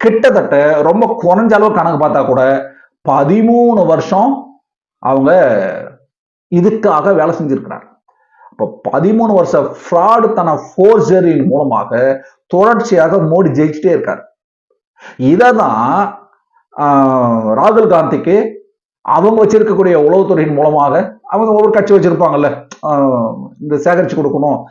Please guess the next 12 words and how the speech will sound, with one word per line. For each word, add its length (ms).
அந்த 220
கட்சியில் 340
நடக்கக்கூடிய 420
விஷயங்கள்லாம் 600
எடுத்து 200
கொடுக்கணும் 380
அப்படின்னு 280
ஒண்ணு 160
வச்சிருப்பாங்கல்ல, 520
அதை 240
எடுத்து 220
கொடுக்குறாங்க. 400